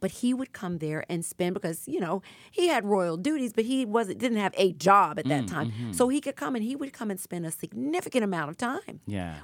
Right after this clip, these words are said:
Speaker 1: with her in Canada. And I think they feel like they can have more privacy, um, in Canada than they would
Speaker 2: I believe
Speaker 1: anywhere
Speaker 2: it's
Speaker 1: else.
Speaker 2: privacy.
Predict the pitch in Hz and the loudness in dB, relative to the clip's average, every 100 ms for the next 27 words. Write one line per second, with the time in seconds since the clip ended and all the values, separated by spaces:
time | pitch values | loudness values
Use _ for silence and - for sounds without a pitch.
0 | - 190 196 165 139 - - _ 233 247 | -2 0 0 -2 -2 -10 -20 _ 0 0
1 | 240 214 180 156 127 131 - - 220 226 | 0 -2 -2 -2 -6 -10 -14 -2 0 0
2 | 277 285 - 214 214 208 196 175 160 185 | -2 -2 0 -2 -2 -2 0 -2 -2 0
3 | 180 - - _ - 208 190 196 185 175 | 0 -4 -18 _ -4 -2 -2 0 2 4
4 | 170 160 147 - _ 180 185 202 202 - | 2 0 -6 -18 _ -2 2 4 2 -2
5 | - 180 185 180 156 - 127 110 117 _ | -2 2 2 2 -2 -4 -8 -12 -16 _
6 | _ _ _ 151 147 139 131 131 120 _ | _ _ _ 2 2 0 -4 -8 -12 _
7 | 202 208 202 196 - 185 180 156 139 131 | 0 2 2 0 0 0 2 0 -2 -4
8 | 170 175 170 151 143 143 - - 131 117 | -2 0 0 -2 -4 -4 0 0 0 -2
9 | 135 - 131 - 135 92 - - 90 | -4 -4 -6 -2 -4 -4 -10 -14 -6